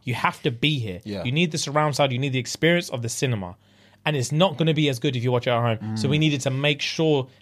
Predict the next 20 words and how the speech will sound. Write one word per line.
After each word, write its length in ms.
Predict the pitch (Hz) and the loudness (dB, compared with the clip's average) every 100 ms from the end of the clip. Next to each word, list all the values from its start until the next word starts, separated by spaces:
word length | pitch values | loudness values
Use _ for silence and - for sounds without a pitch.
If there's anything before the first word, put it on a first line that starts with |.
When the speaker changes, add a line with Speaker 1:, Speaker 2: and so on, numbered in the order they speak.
| _ | _
Speaker 1:
everyone 260 | 147 143 135 | -2 -2 -2
can 80 | 120 | 0
go 140 | 131 | 0
see 140 | 123 127 | 2 -2
it 40 | |
in 60 | 120 | -2
the 60 | |
cinema. 300 | 110 120 98 | -4 -4 -4
Speaker 2:
Yeah. 260 | 101 90 95 - _ _ _ _ _ _ _ _ | -4 -6 -8 -16 _ _ _ _ _ _ _ _
Speaker 1:
That's 180 | 151 147 | -4 2
like 120 | 214 | 2
the 80 | 175 | 4
reverse 460 | 180 165 160 165 151 | 4 4 6 4 4
of 60 | |
this 180 | 135 156 | 0 -2
movie. 320 | 135 104 92 - _ - | -2 -4 -8 -12 _ -12
<clears throat> 60 | - - 131 - - _ _ - | -8 -8 -8 -12 -20 _ _ -18
Same 280 | - 214 240 | 0 0 2
with, 160 | 226 190 | 0 2
like, 300 | 202 - | 0 -2